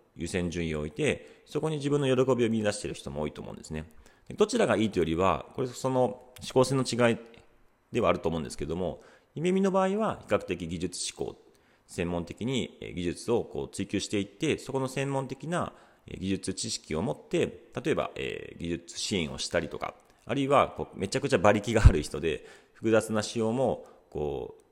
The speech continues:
う見事に不具合なく開発ができてしまったりとか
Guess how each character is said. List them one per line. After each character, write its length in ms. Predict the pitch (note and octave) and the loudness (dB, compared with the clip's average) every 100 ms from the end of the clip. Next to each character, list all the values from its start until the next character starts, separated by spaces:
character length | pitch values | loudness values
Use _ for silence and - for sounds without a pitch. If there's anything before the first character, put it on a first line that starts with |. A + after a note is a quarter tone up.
| _ | _
う 40 | G#2 | -2
見 60 | |
事 200 | G2 E2+ | 0 0
に 200 | D2 G#2 - _ _ - | -2 -6 -12 _ _ -14
不 120 | G2+ | -4
具 140 | G2+ F#2+ | 4 4
合 60 | |
な 160 | E2+ B2 | 4 0
く 100 | - | -2
開 220 | - F2 | 2 0
発 260 | D#2+ E2 - | 0 -6 -4
が 100 | D#2 | -2
で 120 | F#2+ | -4
き 80 | - | -4
て 100 | - | -8
し 120 | E2+ | -4
ま 100 | D#2+ | -4
っ 100 | - | -4
た 80 | D#2+ | -6
り 120 | C#2+ | -6
と 100 | E2+ | -4
か 320 | C#3 G2 - | -2 -2 -4